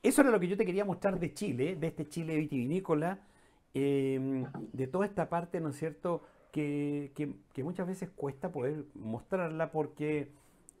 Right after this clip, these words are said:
eh, porque la verdad que desde la distancia, claramente para alguien que está en Caracas es difícil poder vivirlo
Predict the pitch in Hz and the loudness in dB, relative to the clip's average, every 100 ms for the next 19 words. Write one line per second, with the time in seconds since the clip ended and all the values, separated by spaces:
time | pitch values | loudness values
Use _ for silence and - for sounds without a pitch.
0 | - 127 117 110 - - _ - 143 165 | -8 -2 -2 -4 -8 -20 _ -10 -6 -2
1 | 160 151 196 185 170 143 143 143 147 143 | 0 2 0 0 -4 -2 0 0 2 2
2 | 139 - 208 190 170 185 180 170 - _ | 0 0 0 0 -2 0 0 -2 -12 _
3 | _ _ _ _ _ _ - - 165 175 | _ _ _ _ _ _ -20 -4 0 0
4 | 165 165 147 143 143 156 147 127 - 143 | -2 -4 -4 -2 -2 -4 -6 -8 -6 -6
5 | 135 139 147 156 156 147 135 131 160 151 | -4 -4 -4 -4 -2 -2 -2 -4 -4 -6
6 | 165 156 147 - 139 143 139 143 131 147 | -4 -4 -6 -2 0 2 0 -2 2 2
7 | 147 147 151 147 | 2 2 2 -2